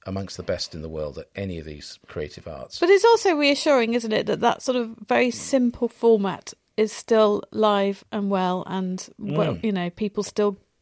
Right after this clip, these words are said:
Speaker 2: pay to go and see the simple format of a stage and some people on it and some
Speaker 1: Yeah, but that's, that, you know, the, that format is ancient, and, but the, the fact is that the technology now involved is so sophisticated that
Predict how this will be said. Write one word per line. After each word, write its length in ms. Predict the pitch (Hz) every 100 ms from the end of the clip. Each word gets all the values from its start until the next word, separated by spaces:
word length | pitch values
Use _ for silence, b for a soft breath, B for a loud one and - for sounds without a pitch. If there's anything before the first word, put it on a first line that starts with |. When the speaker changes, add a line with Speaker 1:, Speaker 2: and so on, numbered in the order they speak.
| _
Speaker 2:
pay 280 | - 202 196
to 120 | -
go 120 | 196 190
and 220 | 196 185
see 140 | 202
the 140 | 175 180
simple 340 | 233 220 208
format 420 | - 185 165 -
of 120 | 175 175
a 40 |
stage 480 | - - 180 180 - b b b
and 120 | 202 185
some 140 | 196
people 320 | 196 190 165
on 120 | 165 170
it 80 |
and 120 | 180 180
some 140 | 175
Speaker 1:
Yeah, 240 | 139 135
but 140 | 131 156
that's, 220 | 202 -
that, 480 | - 165 143 - -
you 80 | 139
know, 120 | 95
the, 240 | 107 113 -
that 200 | 139 143
format 520 | - 226 240 143 101
is 280 | 92 98 - -
ancient, 460 | 120 117 - 117 -
and, 260 | 101 98 _
but 240 | 123 - 117
the, 160 | 110 -
the 120 | - 110
fact 400 | - 160 - 131
is 220 | 104 -
that 160 | 104
the 100 | 98
technology 800 | 90 - 139 104 127 135 113 95
now 220 | 85 85 85
involved 440 | 87 90 85 -
is 100 | 95
so 240 | - 139
sophisticated 1000 | 135 104 101 - - - 73 - 55 - - b b b b b b b -
that 760 | 104 101 92 95 - - -